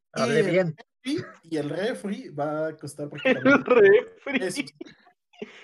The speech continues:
Speaker 2: Eh, pues aquí tenemos como tal las diferencias más importantes, pues pueden llegar a ser lo que son los teraflops, que el refri tiene doce y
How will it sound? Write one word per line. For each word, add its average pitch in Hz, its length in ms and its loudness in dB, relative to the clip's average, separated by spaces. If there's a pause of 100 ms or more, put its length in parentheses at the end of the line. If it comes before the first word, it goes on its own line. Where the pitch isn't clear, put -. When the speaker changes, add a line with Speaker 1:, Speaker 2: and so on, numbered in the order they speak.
(240)
Speaker 2:
Eh, 156 540 -2
pues 151 160 -12
aquí 151 220 -6
tenemos 190 320 -2
como 139 160 -8
tal 151 140 -4
las - 380 -6
diferencias 147 600 -8
más 156 160 -8
importantes, 160 520 -10
pues - 160 -20
pueden 143 300 -6
llegar 131 200 -8
a 131 40 -6
ser 147 140 -12
lo 143 120 -10
que - 120 -20
son 139 120 -12
los 147 140 -10
teraflops, 139 720 -10
que 120 340 -10
el 120 80 -10
refri 135 300 -10
tiene 131 240 -10
doce 143 560 -10
y 113 440 -20